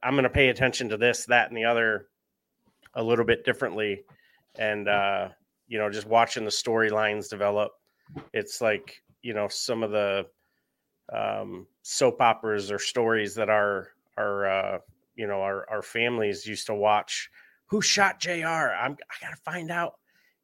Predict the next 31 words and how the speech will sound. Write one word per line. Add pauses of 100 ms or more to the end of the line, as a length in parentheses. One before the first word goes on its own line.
And,
uh, (120)
yeah,
man,
I, (120)
I
just
dig
it.
I
think, (100)
you
know,
some
people
use
exercise,
which
I
think
that's
awesome. (800)
Um,
some
people
use
a
diet
or
a, (680)
they're,